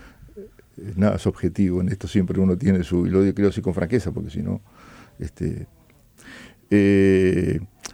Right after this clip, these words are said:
yo creo que, que en aquel momento, en esa coyuntura, ustedes recuerdan el halo que había con Gonzalo Mujica, el M P P, este, eh, eh, Pe-,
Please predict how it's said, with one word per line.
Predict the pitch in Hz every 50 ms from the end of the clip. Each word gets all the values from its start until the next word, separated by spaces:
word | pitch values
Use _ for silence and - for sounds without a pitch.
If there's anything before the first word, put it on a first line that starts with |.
| - -
yo | - 202
creo | 185 196 180 170 151
que, | - 135 127 120 110 107 101 -
que | - 104 101
en | 101
aquel | 104 101 - 139 139 131
momento, | 123 123 120 120 120 117 107 92 - 98 98 92
en | 92 107
esa | 117 - - 120
coyuntura, | 104 117 107 101 104 98 98 - 120 113 107 101 98 95 95 92 104 98 - _ _
ustedes | - 87 82 - 113 104 95
recuerdan | 98 98 98 - 104 101 101 98 92
el | 92 90 92 98
halo | 101 98 95 92 90
que | - 87
había | 87 92 98 98 95 90 87
con | - 87 85
Gonzalo | 82 85 85 - 95 92 92
Mujica, | 90 85 - - 95 92 92 92 - - 87
el | 82
M | 87 90 92 90
P | - 92 90
P, | - _ - 87 90 90 92 92 92 - - - - - - - -
este, | - - - 82 - - 90 85 85 85 80 82 80 78 82 - _ _ _ - - - - - - _ - -
eh, | - - - - 82 85 87 - - - _ _ - -
eh, | - - - - _ - - -
Pe-, | - 110 107 -